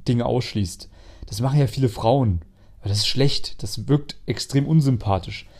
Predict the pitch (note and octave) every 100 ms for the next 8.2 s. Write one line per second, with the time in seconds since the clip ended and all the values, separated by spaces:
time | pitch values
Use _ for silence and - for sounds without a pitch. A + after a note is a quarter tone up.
0 | - - - A2+ A#2 B2 B2 B2+ A2 B2
1 | A2+ A2 A#2+ G#2+ G#2 B2 - B2 A2+ A2+
2 | A2 - F3+ A3+ F#3+ - - G#3 D4 -
3 | G#3+ A3 - F#3 G#3+ A3 G#3 F#3+ F#3+ F#3+
4 | F3 F#3+ G#3 B2 A#2+ A#2 G#2+ - - -
5 | - - - - - - F3 F3+ - E3
6 | A#3 - F#3+ A3 G#3 - F#3+ F#3+ F#3+ E3
7 | D#3+ G3 F#3 F3 D#3 D#3 D#3+ A#2 G#2+ -
8 | - -